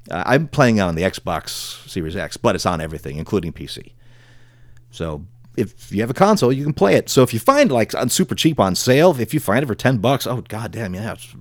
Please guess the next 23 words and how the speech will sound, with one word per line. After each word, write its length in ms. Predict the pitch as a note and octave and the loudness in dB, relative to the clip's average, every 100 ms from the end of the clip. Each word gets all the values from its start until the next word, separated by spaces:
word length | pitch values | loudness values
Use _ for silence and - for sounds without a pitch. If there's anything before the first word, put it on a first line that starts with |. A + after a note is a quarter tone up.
| - | -12
definitely 280 | - B2+ G#2 | -8 -6 -6
worth 160 | D#2+ - | -6 -8
ten 160 | D#2+ | -10
bucks. 340 | F2 B2+ C#3 - | -6 -8 -8 -14
Get 160 | - - | -16 -16
it. 100 | - - - - - - - | -20 -20 -20 -20 -20 -20 -12
But, 200 | - - | -10 -4
uh, 260 | F2+ E2 D2+ - - - - - - | -4 -4 -6 -12 -20 -20 -20 -20 -12
uh, 60 | |
full 220 | - F#3+ F3+ | 0 4 6
price, 400 | D#3+ B2+ B2+ B2 | 6 4 2 -4
I'm 300 | G#2 G2 F#2 | -4 0 -2
not 120 | D2+ | -4
so 140 | - | -6
sure, 260 | D2 - D#2+ | -8 -4 -4
but 280 | D2+ A2 G2+ | -2 -4 -2
I'm 120 | E2 | -6
very, 520 | - G2+ C3+ A2 F#2 | -4 4 6 6 2
very 280 | - G#2+ F2 | -2 0 0
glad 280 | D2+ E2+ D2 | -2 -4 -4
I 40 | |
did 220 | C#2 E2 | -6 -6
it. 100 | D2 | -6